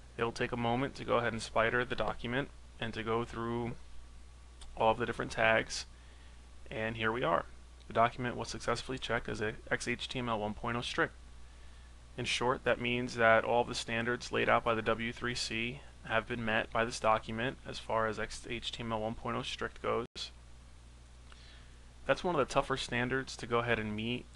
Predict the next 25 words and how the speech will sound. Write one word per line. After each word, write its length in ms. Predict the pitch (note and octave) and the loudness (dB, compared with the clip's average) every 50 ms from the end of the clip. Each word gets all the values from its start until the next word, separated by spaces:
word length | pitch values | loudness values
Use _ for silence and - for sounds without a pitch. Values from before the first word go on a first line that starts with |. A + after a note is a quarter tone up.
| - - - | -18 -18 -16
Uh, 180 | - - - A#2+ | -14 -12 -12 -6
not 220 | A2+ A#2+ B2 B2+ | -2 0 2 4
a 20 | B2+ | 6
lot 160 | B2 B2 B2 | 6 6 4
of 120 | A2+ - - | 4 2 -2
program, 460 | - B2 A#2+ A#2+ A#2 A#2 A#2 A2+ - | 0 2 4 4 4 4 2 0 0
well, 260 | - - D#3 D#3 D3+ - - - - - - - - - - - - - - - | 0 0 2 2 0 -2 -8 -14 -16 -16 -16 -16 -16 -18 -18 -18 -18 -18 -10 -6
I 60 | - | -6
shouldn't 220 | - - D#3+ D#3+ - | -4 -4 -4 -2 -2
say 100 | - C3+ | 0 4
not 200 | C3 C3 B2 A#2 | 6 8 8 10
a 20 | |
lot, 360 | A2+ A2+ A2+ A2 G#2+ G#2 - | 12 12 12 12 12 10 6
but 200 | - A#2+ A#2 G#2+ - - - - - - - - - | 4 2 2 2 0 -6 -14 -16 -18 -18 -16 -6 -6
a 60 | - | -2
good 160 | A#2+ C#3+ D3+ D3+ | 0 0 2 2
number 220 | D3 C#3+ B2+ B2 | 2 4 4 4
of 80 | A#2+ - | 4 4
programs 400 | - C3 B2+ B2+ B2 B2 A#2 A#2 | 4 4 6 6 6 4 4 2
w-, 160 | A#2+ A2 - - - - - - | -2 -4 -6 -10 -16 -18 -18 -2
programmers 480 | - C#3 B2+ B2 A#2+ A#2 A#2 A#2+ A2+ B2 | 0 2 4 6 6 6 4 2 0 -2
would 220 | - B2+ B2+ - | -2 -2 -4 -2
prefer 300 | - B2 A2+ - - B2 | -2 -6 -2 2 2 4
to 80 | A#2 A2+ | 4 4
work 260 | G#2+ A#2 A#2 A#2 - | 4 4 4 4 2